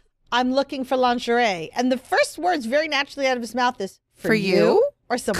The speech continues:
Speaker 2: else?"
Speaker 1: Clearly, he gets cross-dressing men in there. And I'm using the word cross-dressing 'cause that's what it was at the time.
Speaker 2: Yeah, right.
Speaker 1: Now I just call them sissies.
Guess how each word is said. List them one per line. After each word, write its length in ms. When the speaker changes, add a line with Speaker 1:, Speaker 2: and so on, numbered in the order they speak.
Speaker 2:
else?" 100
Speaker 1:
Clearly, 540
he 160
gets 560
cross-dressing 600
men 260
in 240
there. 240
And 100
I'm 120
using 240
the 80
word 140
cross-dressing 500
'cause 120
that's 220
what 60
it 80
was 200
at 120
the 60
time. 340
Speaker 2:
Yeah, 120
right. 220
Speaker 1:
Now 260
I 100
just 180
call 160
them 140
sissies. 520